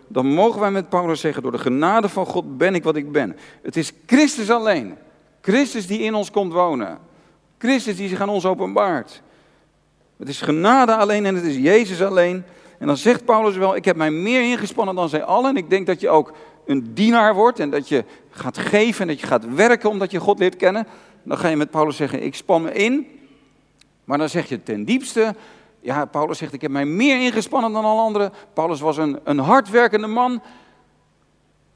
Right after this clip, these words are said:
Maar hij, hij zegt dat niet trots. Hij zegt dat niet zo van, "Kijk, dat is wat ik doe." Helemaal niet. Hij zegt, "Ten diepste was het niet ik, maar de genade van God die met mij is."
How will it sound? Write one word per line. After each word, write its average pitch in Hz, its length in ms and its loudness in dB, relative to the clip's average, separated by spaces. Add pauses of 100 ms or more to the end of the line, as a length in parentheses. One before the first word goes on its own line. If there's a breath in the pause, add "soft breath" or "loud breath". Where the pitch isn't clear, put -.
(120)
Maar 156 220 -2
hij, 170 140 2
hij 160 180 0
zegt 208 220 -2
dat 180 120 0
niet 160 220 -4
trots. 285 460 0
Hij 165 120 2
zegt 180 220 -2
dat - 160 -4
niet 190 280 -4 (340 soft breath)
zo 180 200 0
van, 156 200 -4
"Kijk, 196 220 2
dat 170 100 -2
is 143 40 -12
wat 160 180 -2
ik 262 200 -2
doe." 285 300 0 (140)
Helemaal 254 440 2
niet. 277 340 -2 (540 soft breath)
Hij 135 140 2
zegt, 147 460 -2 (420)
"Ten 139 160 -4
diepste 160 380 -4
was 143 180 -2
het 131 100 -8
niet 131 200 -4
ik, - 400 0 (600 soft breath)
maar 110 120 -6
de 117 80 -2
genade 165 520 2
van 185 160 -4
God - 180 -4
die 190 100 -4
met 190 140 -2
mij 156 220 -4
is." - 400 -14